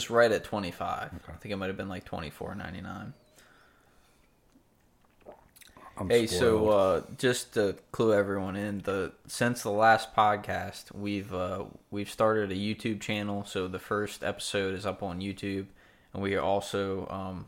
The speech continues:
Speaker 1: we have our website up too. Um, it is, uh, Brian, Brian Ben's Barbecue and Bourbon, no ands, um, just to keep it tight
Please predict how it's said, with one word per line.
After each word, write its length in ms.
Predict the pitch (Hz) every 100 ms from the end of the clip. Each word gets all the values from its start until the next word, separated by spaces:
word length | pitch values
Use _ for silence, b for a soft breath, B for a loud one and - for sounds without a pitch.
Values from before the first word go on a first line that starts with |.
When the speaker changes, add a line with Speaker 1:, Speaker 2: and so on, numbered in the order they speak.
| -
Speaker 1:
we 200 | - 107
have 160 | 104 90
our 100 | 90
website 540 | 92 92 - 85 80 - -
up 300 | 82 - -
too. 320 | 87 60 52 - -
Um, 300 | 98 117 101 _ _ -
it 160 | 101 98
is, 300 | 101 87 92
uh, 260 | 92 95 110 _ _ _ _ _ _ _ _ _ _ _ -
Brian, 680 | 113 120 127 127 123 120 - _ _ _ - _ _ b b b - -
Brian 460 | 110 127 151 156
Ben's 580 | 120 120 123 123 120 -
Barbecue 560 | - 107 107 104 - 104
and 160 | 92
Bourbon, 460 | 92 92 78 92 104
no 220 | 113 113
ands, 640 | - 98 92 85 90 - -
um, 240 | 95 95 95
just 240 | 95 -
to 60 | 92
keep 280 | - 98 90
it 180 | -
tight 320 | - 95 92